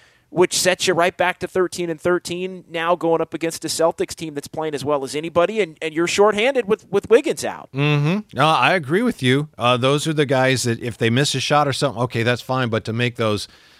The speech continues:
Speaker 2: basically mental lapses, in Klay's case, a mental lapse, and that, that's, to me, that's been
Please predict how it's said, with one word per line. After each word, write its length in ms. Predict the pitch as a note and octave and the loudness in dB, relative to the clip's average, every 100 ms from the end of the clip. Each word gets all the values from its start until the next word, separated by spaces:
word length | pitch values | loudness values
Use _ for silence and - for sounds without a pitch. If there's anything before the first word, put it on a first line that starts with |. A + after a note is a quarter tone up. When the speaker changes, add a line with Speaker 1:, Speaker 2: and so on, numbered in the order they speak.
| _ _ | _ _
Speaker 2:
basically 460 | C#3 C#3 C3+ B2+ A2+ | -2 -2 -2 -2 0
mental 380 | A2+ C#3 C#3 | 0 0 0
lapses, 460 | A2 F#2 F2 - G2 | 0 2 0 -2 -2
in 100 | G2+ | -2
Klay's 320 | - A2+ A#2+ | 0 0 0
case, 280 | - G#2 - | 0 -2 0
a 40 | |
mental 380 | G2 G2+ B2 G#2 | 0 0 -2 -4
lapse, 380 | F#2+ D#2 D2+ - | -4 -4 -6 -8
and 100 | A#2 | -6
that, 160 | B2+ G#2+ | -6 -4
that's, 320 | F#3 - - _ - _ _ _ | -6 -6 -12 _ -20 _ _ _
to 100 | - | -4
me, 160 | F#3+ A#3 | 0 4
that's 260 | F3 F3 | 4 0
been 540 | - D#3+ D3+ C#3+ C3+ | 0 2 2 2 -2